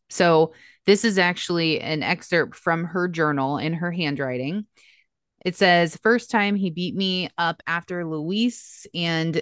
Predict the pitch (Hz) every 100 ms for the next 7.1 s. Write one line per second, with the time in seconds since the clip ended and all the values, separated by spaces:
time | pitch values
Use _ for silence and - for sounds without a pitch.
0 | - 160 156 170 190 190 190 175 170 156
1 | 160 - 160 - 151 147 151 151 151 -
2 | 175 175 185 - 185 190 - - 175 -
3 | 180 180 175 156 151 _ 170 180 196 214
4 | 202 - 147 143 165 - 185 196 - 160
5 | 160 156 151 151 165 180 _ _ _ -
6 | 165 160 - _ - 147 160 160 160 151